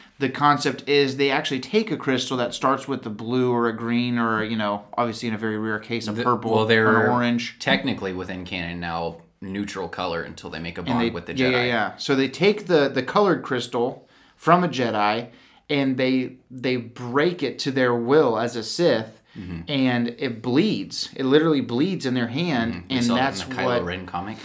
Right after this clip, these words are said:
Speaker 1: Yeah, that's how you know how powerful Kylo Ren is, because he didn't just bleed his, he bled it and broke it.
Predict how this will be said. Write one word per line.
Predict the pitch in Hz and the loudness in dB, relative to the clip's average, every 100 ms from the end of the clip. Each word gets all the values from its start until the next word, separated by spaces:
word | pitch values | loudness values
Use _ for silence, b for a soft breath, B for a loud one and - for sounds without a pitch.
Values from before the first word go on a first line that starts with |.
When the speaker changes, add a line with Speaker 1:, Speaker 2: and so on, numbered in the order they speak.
| B - | B -4
Speaker 1:
Yeah, | 143 120 104 - | 2 2 2 0
that's | 170 - | 0 2
how | 247 | 0
you | 233 | 2
know | 202 | 2
how | 170 | 0
powerful | - 156 165 147 | 4 4 4 0
Kylo | 143 156 131 | 0 0 0
Ren | 127 151 | 0 0
is, | 190 | -2
because | - 135 139 131 | -4 -4 -2 -2
he | 165 | 0
didn't | 202 175 | 0 0
just | 151 123 | -2 -4
bleed | 113 113 143 156 | -6 -4 -4 -2
his, | 175 180 175 | -2 -2 -4
he | 156 143 | -4 -4
bled | 120 127 135 175 | -4 -4 -2 0
it | 196 - | -2 -6
and | 165 165 160 | -4 -2 -2
broke | 131 151 143 - | -4 -6 -6 -10
it. | - | -18